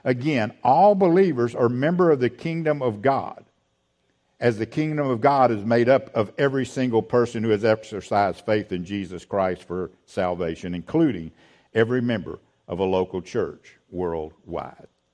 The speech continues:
However, Paul said this in First Corinthians twelve thirteen, which we'll close with. He says, "For by one Spirit, by one Spirit, we are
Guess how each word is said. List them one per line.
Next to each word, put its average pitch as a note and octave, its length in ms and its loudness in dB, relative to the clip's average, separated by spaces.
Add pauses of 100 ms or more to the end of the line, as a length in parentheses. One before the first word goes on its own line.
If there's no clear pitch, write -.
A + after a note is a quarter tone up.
(280)
However, A2+ 500 0 (680)
Paul A2+ 240 2
said A#2 360 0
this G2+ 260 -4
in F2+ 100 -12
First G2 280 -4
Corinthians G2 520 -6
twelve G#2+ 360 0
thirteen, G#2+ 540 -4
which F2 180 -10
we'll F#2 180 -2
close F2 520 -6
with. E2 220 -14 (920)
He B2+ 120 0
says, C3 260 2
"For B2+ 200 2
by A#2 180 6
one D#3 560 2
Spirit, G#2+ 640 -6 (840)
by G2 140 0
one A2 360 -2
Spirit, D#2 480 -8 (220)
we A2+ 180 4
are A2 160 0